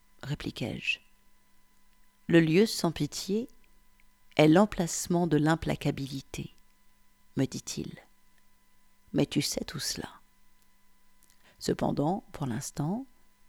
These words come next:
en attendant que tu t'en souviennes, disons que l'implacabilité, qui est une position spécifique du point d'assemblage,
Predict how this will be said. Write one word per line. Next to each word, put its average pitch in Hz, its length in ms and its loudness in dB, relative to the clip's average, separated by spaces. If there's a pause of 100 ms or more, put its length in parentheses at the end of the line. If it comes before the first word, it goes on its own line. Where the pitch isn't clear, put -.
(160)
en 156 180 4
attendant 147 520 2
que - 160 -16
tu - 140 -10
t'en 147 160 0
souviennes, 156 640 -4 (1080)
disons 226 360 6
que 170 340 2
l'implacabilité, 151 1200 0 (920)
qui 156 260 2
est 156 220 2
une 147 120 2
position 147 580 0
spécifique - 960 -4
du - 100 -2
point - 260 2
d'assemblage, 151 840 0